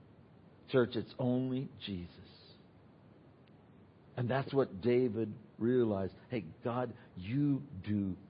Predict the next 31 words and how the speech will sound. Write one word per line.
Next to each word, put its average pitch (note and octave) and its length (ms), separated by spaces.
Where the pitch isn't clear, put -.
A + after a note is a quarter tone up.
the G2 80
work." E2+ 320
Hezekiah D#3 720
stood E3 180
up C#3+ 220
before C#3 360
his B2 200
people A#2+ 460
in G2+ 180
Second C#3+ 340
Chronicles B2 640
thirty-two, B2 540
verse A#2 320
six. C3+ 180
He B2 100
says, A#2+ 220
"Be A3+ 100
strong G#3+ 500
and F3+ 160
courageous. F3 640
Don't F#3+ 240
be F#3+ 120
afraid F3+ 560
or D3 240
discouraged D#3 720
because D#3+ 640
of C#3 140
the D3 100
king F3+ 320
of D#3+ 80
Assyria D#3 600